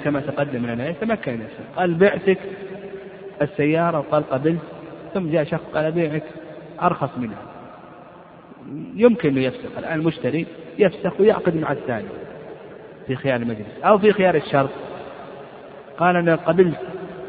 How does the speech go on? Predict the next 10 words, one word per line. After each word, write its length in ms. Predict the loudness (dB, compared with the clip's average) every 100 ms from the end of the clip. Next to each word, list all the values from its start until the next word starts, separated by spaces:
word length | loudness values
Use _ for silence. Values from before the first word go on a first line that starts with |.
| -14 -14 -16 -16 -16 -4
قال: 140 | -2
"بعتك 360 | 2 2 0 -6
السيارة"، 340 | -4 -2 -2
قال: 180 | 0 -2
"قبلت، 300 | 0 -2 0
لكن 220 | -2 0
لي 120 | 4 4
الخيار 260 | 4 0
ثلاثة 260 | 0 -2 -4
أيام". 220 | -6